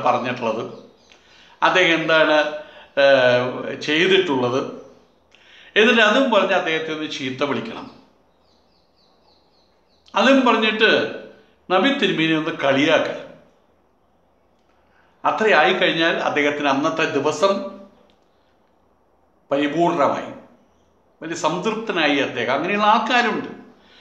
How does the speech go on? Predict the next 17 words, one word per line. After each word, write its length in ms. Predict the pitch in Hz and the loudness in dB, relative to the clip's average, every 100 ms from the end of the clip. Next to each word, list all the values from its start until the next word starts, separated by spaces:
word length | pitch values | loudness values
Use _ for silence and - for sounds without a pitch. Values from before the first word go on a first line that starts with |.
| _ _ | _ _
പരശ്രീ 440 | 151 175 175 165 185 185 | 2 2 0 2 2 2
പരമദുഃഖം. 600 | 156 156 160 143 - 147 - - - _ _ | 2 2 0 -2 -4 -6 -6 -16 -20 _ _
മറ്റുള്ളവർക്ക് 460 | 156 214 240 247 254 | -2 2 2 2 0
ശ്രീ 120 | 233 247 | 0 0
ഉണ്ടാക്കാൻ 400 | 247 233 220 - | 2 2 4 4
പാടില്ല, 320 | 185 - - 104 - - - _ _ _ | 4 2 -2 -8 -12 -20 -20 _ _ _
അവനവനത് 500 | 120 156 214 269 277 269 | 0 2 2 4 2 2
ഉണ്ടായിരുന്നതിന് 460 | 254 262 208 262 233 | 2 2 2 2 4
കുഴപ്പമൊന്നുമില്ല. 680 | 220 220 214 180 147 - - - - _ _ _ _ _ _ _ _ _ _ _ _ _ _ _ _ _ _ _ _ _ _ _ _ _ _ | 2 4 2 2 -2 -4 -10 -14 -20 _ _ _ _ _ _ _ _ _ _ _ _ _ _ _ _ _ _ _ _ _ _ _ _ _ _
അങ്ങനെ 180 | 160 160 156 | -2 0 2
അന്നും 260 | 180 202 131 - - - - _ _ _ _ _ _ _ _ | 2 0 0 -6 -12 -18 -20 _ _ _ _ _ _ _ _
നബി 180 | 143 151 156 | -4 -2 -2
തിരുമേനിയെ 360 | 165 165 165 165 | -2 0 0 0
അന്വേഷിച്ചിറങ്ങി 600 | 160 165 165 156 160 226 226 - - - _ _ _ _ | 0 -2 0 0 2 -2 -4 -10 -16 -20 _ _ _ _
കാബ 180 | 151 151 160 | 0 2 4
ദേവാലയത്തിൻ്റെ 580 | 156 156 160 156 160 156 | 4 4 2 2 0 0
അടുത്തെത്തി. 440 | 151 - 170 170 | -2 0 -2 -2